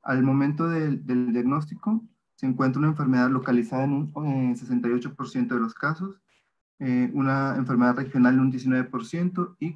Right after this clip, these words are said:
con enfermedad a distancia en un doce por ciento de los casos. La primera tabla que presento es, tabla, es una tabla del Globocan del dos mil dieciocho, es la epidemiología de México.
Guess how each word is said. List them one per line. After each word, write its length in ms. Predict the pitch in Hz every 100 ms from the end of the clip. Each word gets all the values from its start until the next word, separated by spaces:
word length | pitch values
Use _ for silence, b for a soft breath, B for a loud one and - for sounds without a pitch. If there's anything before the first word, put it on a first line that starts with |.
| -
con 320 | 143 131 127
enfermedad 460 | 127 127 123 123
a 40 | 135
distancia 580 | 131 - 156 170 175 -
en 160 | 131 127
un 100 | 123
doce 240 | 113 123
por 180 | - 117
ciento 360 | - 113 110
de 40 | 107
los 140 | 110
casos. 380 | - 175 180 - _ _ _ _ _ _ _ _ _ _
La 180 | - 127
primera 240 | 131 139 151
tabla 240 | 160 170
que 80 | 180
presento 600 | 131 127 147 151 175 -
es, 320 | 135 131 - _
tabla, 440 | 139 135 139 143 147
es 240 | 135 -
una 240 | - 147 143
tabla 240 | 139 143
del 180 | 135 120
Globocan 460 | 120 110 110 139
del 160 | 151 131
dos 100 | 117
mil 160 | 120 120
dieciocho, 580 | 120 147 165 - 185 - _ _ _ -
es 200 | 135 131
la 680 | 139 139 139 131 123 113 107
epidemiología 600 | 135 127 123 117 110 123
de 80 | 123
México. 440 | 151 185 185 220